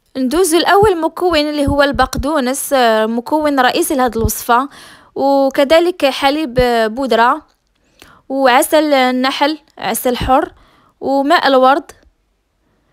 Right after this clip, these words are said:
ونشا الذرة والصابون طبيعي، ما يكون فيه حتى شي اضافات بحال اللوز او الخزامه،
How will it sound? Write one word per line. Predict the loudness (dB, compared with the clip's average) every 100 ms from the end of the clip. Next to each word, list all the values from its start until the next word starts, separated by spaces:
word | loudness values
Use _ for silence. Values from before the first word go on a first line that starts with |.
| _ _ _ _ _ _ _ _ _ -2
ونشا | 2 2 4 2
الذرة | 0 2 4 4 2 -2 _ _ _ _ _ _ _ _ _ _ _ _ _ _ _ _ _
والصابون | -8 -6 -2 0 2 0 -2 -2
طبيعي، | -2 0 0 0 -2 -2 -8 -14 _ -10
ما | -8
يكون | -4 -4 -4
فيه | -4 -4
حتى | 0 0 -2 -2 -4
شي | -2
اضافات | -2 0 0 2 0 -2
بحال | -2 -2
اللوز | 0 -2 0 -2
او | 0 -2
الخزامه، | -2 -4 -2 0 2 0